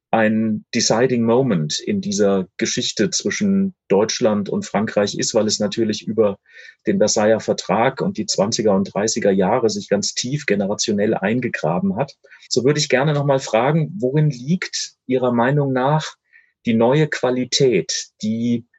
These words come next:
gegenüber dieser Zäsur von achtzehnhunderteinundsiebzig, die wir jetzt, äh, ausführlich auch besprochen haben, ähm, zum Tragen kommt? Ähm, setzt die Erfahrung des Ersten Weltkriegs, des Versailler Vertrags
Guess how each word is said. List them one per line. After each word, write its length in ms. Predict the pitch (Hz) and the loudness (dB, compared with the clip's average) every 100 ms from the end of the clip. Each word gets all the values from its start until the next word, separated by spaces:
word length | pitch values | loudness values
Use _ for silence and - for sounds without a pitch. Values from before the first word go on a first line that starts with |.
| _ _ - | _ _ -2
gegenüber 600 | 113 110 - 131 135 117 | 0 0 0 0 2 2
dieser 320 | 117 120 117 | 0 0 2
Zäsur 500 | - 101 110 131 135 | 0 0 0 0 0
von 220 | - 117 | 0 -2
achtzehnhunderteinundsiebzig, 960 | - - 110 107 117 110 135 - 107 - | -2 -2 0 0 0 0 -2 -2 -4 -2
die 140 | 104 | 0
wir 80 | 104 | 2
jetzt, 500 | 107 110 - - - | 2 0 -4 -8 -4
äh, 40 | |
ausführlich 580 | - - 101 123 135 - | -2 0 0 0 0 0
auch 120 | - | -2
besprochen 480 | - - 117 - 127 | -2 -2 -2 0 0
haben, 360 | 110 110 110 110 - - - _ - | 0 0 0 -6 -16 -20 -20 _ 0
ähm, 300 | 107 107 107 | 2 2 2
zum 200 | 113 107 | 0 -2
Tragen 440 | 95 95 95 92 | 0 2 2 0
kommt? 560 | - 80 71 - - - | -2 -4 -4 -6 -6 -2
Ähm, 260 | 101 98 104 | 0 0 2
setzt 600 | 117 147 - - - _ _ _ _ - | 0 0 -2 -4 -10 _ _ _ _ -2
die 80 | - | 0
Erfahrung 400 | - 120 123 143 | 0 0 0 0
des 120 | 123 | 0
Ersten 380 | 123 117 - 117 | 0 0 0 0
Weltkriegs, 720 | 110 156 175 - 139 117 - | 2 2 0 -4 -4 -4 -6
des 160 | 110 - | -4 -2
Versailler 420 | 113 117 113 120 | 0 2 2 2
Vertrags 960 | 120 98 98 98 120 156 - - - | -2 -4 -2 0 0 0 -4 -6 -10